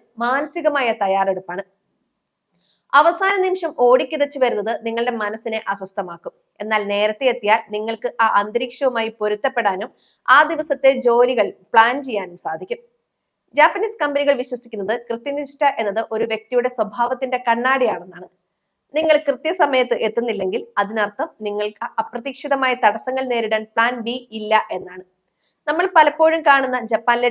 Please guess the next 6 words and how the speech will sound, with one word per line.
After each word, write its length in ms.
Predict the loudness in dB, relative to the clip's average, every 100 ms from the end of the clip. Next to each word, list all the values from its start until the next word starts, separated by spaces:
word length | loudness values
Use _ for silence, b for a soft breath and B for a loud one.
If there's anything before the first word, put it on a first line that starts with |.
| 0
ട്രെയിനുകളുടെ 440 | -2 0 -2 -2 0
കാര്യം 260 | 2 0 -2
തന്നെ 160 | -10 -12
എടുക്കാം. 220 | -14 -16 -18 _ _ _ _ 2
സെക്കൻഡുകളുടെ 600 | 2 2 0 2 2 0
വ്യത്യാസത്തിൽ 560 | 0 2 2 2 -2 -2